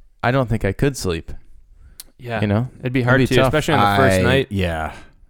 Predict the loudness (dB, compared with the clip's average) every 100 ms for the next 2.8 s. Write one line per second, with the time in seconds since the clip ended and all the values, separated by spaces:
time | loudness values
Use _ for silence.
0 | _ -6 0 2 4 2 2 4 4 4
1 | 2 0 -2 2 4 4 2 0 2 0
2 | -2 -12 -14 -6 -4 -2 -4